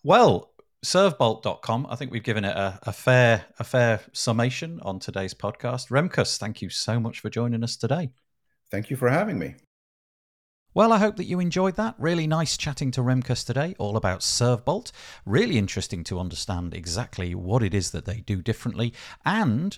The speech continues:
Speaker 1: that they hope to be able to serve your website significantly faster than other offerings. There are links in the show notes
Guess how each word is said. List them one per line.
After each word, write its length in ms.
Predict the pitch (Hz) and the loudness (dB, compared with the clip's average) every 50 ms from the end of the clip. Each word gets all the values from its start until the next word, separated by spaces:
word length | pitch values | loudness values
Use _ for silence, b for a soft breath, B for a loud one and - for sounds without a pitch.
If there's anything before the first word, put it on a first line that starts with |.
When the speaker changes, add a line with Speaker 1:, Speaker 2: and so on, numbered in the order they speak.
| - - | -10 -8
Speaker 1:
that 200 | - 147 - - | -6 -6 -2 0
they 220 | 143 143 147 147 | 0 0 0 0
hope 420 | 135 - - - 359 262 - - - - - _ _ | -2 -4 -2 -2 -2 -2 -2 -4 -8 -8 -10 _ _
to 120 | - - 92 | -12 -10 -6
be 140 | 101 101 | -2 -2
able 160 | 98 95 92 90 | -2 -2 -4 -6
to 140 | - - 98 | -6 -6 -6
serve 260 | - 110 98 92 87 | -4 -4 -4 -4 -4
your 180 | 95 90 85 85 | -4 -6 -4 -4
website 520 | 87 82 - - - 87 82 - - - _ _ | -6 -6 -6 -6 -6 -6 -8 -10 -12 -20 _ _
significantly 920 | - - - - 113 98 101 98 110 139 135 - - - 92 80 - 80 80 | -8 -6 -4 -4 -2 -2 0 2 4 2 2 2 0 -4 -4 -6 -8 -8 -8
faster 480 | - - 92 90 - - - 101 98 - B B B B | -6 -4 -4 -4 -4 -6 -6 -6 -6 -6 B B B B
than 180 | - 127 131 131 - | -2 0 0 0 0
other 260 | 143 143 151 147 180 | 0 0 0 0 -2
offerings. 400 | 208 - - 175 123 98 95 - B B B B B B B | -2 -2 0 0 0 0 -2 -4 B B B B B B B
There 220 | 147 156 165 160 | 4 6 6 6
are 80 | 156 151 | 4 4
links 420 | 156 160 180 214 220 - - - | 2 0 0 -2 -2 -2 -2 0
in 80 | 156 143 | 2 2
the 80 | 135 | 2
show 240 | 127 - - 135 135 | 2 2 2 4 4
notes 320 | 131 131 127 - - - | 6 4 4 2 -2 -6